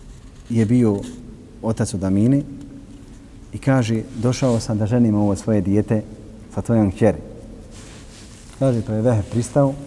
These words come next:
i onda kad je se oženio Abdullah sa Aminom, vratio se drugi put, prošao pored iste one žene od plemena Benu Esed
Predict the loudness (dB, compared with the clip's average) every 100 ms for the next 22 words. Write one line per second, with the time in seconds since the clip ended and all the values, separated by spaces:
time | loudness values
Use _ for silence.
0 | -16 -18 -18 -16 -16 -18 -10 2 6 8
1 | 6 4 -2 -10 -14 -8 -4 -4 -4 -8
2 | -16 -14 -8 0 4 6 6 6 4 4
3 | 4 2 0 4 6 6 4 -4 -14 -16
4 | -18 -18 -20 -14 0 4 6 6 6 6
5 | 4 2 2 2 2 2 4 2 2 2
6 | 2 4 4 4 2 4 4 4 4 4
7 | 4 2 -8 -14 -16 -18 -18 -20 -20 -20
8 | -20 -20 -20 -20 -20 -20 -20 -10 -2 0
9 | 6 6 6 4 4 4 4 2 0